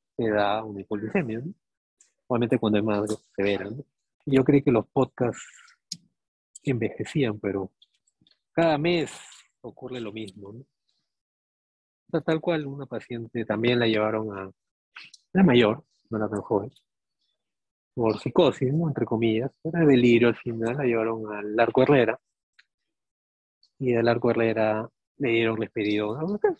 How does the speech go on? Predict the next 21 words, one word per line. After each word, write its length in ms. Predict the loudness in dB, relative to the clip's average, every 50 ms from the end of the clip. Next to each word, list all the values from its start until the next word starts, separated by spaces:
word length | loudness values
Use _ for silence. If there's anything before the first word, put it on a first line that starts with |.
| -10 -12 -8 -8
lo 80 | -6
que 80 | -6 -6
está 120 | -8 -8
haciendo, 260 | -10 -10 -10 -12 -16 -20 _ _ _ _ _ _ _
pero 180 | _ 4 4 4
sin 180 | 4 4 2 2
la 80 | 4 2
motrigina, 580 | 2 0 -2 -6 -8 -6 -8 -8 -6 -6 -6
¿no? 120 | -8 -8 -10 -12 _ _ _ _ _ _ _ _
Risperidona, 500 | -4 2 4 6 6 8 8 8 8 8
haloperidol, 680 | 6 6 4 2 0 0 0 0 -2 -4 -4 -6 -10
¿no? 120 | -16 -18 -18 _ -20 -20 _ _ _ _ _ _ _
Y 80 | -4
la 100 | -4 -2
tuvieron 320 | 2 4 4 6 6 6 4
una 220 | 4 4 4 2
semana 600 | 2 2 0 0 2 0 0 0 0 -2 -2 -2
en 200 | -4 -4 -6 -8
el, 420 | -8 -8 -8 -8 -8 -8 -8 -10 -14 _ -20 _ _ _ _ _ _ _
la 100 | _ 0
emergencia. 720 | 0 2 2 0 2 4 4 4 4 2 2 0 -2 -2